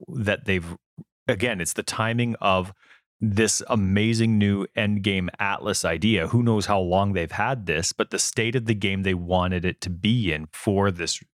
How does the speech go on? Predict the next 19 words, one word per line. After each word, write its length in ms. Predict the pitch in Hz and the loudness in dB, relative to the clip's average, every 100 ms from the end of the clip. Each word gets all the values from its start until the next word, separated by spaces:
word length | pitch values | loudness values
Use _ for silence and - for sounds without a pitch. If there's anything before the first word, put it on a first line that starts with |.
| _ _ _ - | _ _ _ -8
release. 540 | 78 98 - - - - _ _ _ - - | -2 -2 -2 -6 -8 -12 _ _ _ -8 -4
Like, 240 | 113 - _ _ _ | -4 -6 _ _ _
all 240 | - 135 139 | 2 2 2
thing, 280 | - 135 127 | 0 0 2
all 180 | 120 123 | 2 2
fingers 420 | 139 123 104 - | 2 2 0 0
crossed, 400 | - 135 92 - | -2 0 0 0
this 180 | 113 110 | -2 -2
is 140 | 101 | -2
hopefully 540 | - 143 - 127 110 | 0 -2 0 2 2
the 180 | 98 104 | 0 0
last 640 | 95 92 87 98 104 - - - 101 | 0 2 2 2 0 -2 -8 -8 -4
endgame 920 | 101 101 101 92 90 90 87 82 78 _ - | -2 -2 -2 0 0 0 -2 -4 -8 _ -4
change 920 | - 147 87 73 101 117 - - - _ _ _ | -2 -2 -2 -6 -8 -6 -8 -10 -16 _ _ _
before 320 | - - - - | -12 -2 0 0
P 220 | - 131 | 0 0
O 100 | 123 | 0
E 100 | 110 | -2
two, 300 | - 180 | -2 -6